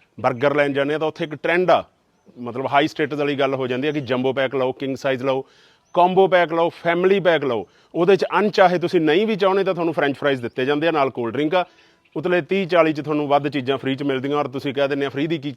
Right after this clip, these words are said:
ਚੀਜ਼ ਕਿਉਂ ਛੱਡਣੀ?" ਅਹ, ਚਿਪਸਾਂ ਵਾਲੇ ਐਡ ਕਰਦੇ ਨੇ ਕਿ "No one can eat just one।"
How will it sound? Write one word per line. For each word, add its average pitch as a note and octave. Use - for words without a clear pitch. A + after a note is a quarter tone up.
ਚੀਜ਼ C3+
ਕਿਉਂ E3
ਛੱਡਣੀ?" F2+
ਅਹ, -
ਚਿਪਸਾਂ G3+
ਵਾਲੇ D#3+
ਐਡ C3+
ਕਰਦੇ C#3
ਨੇ D#3
ਕਿ D#3
"No C#3+
one D#3
can C#3
eat A#2+
just A#2
one।" A2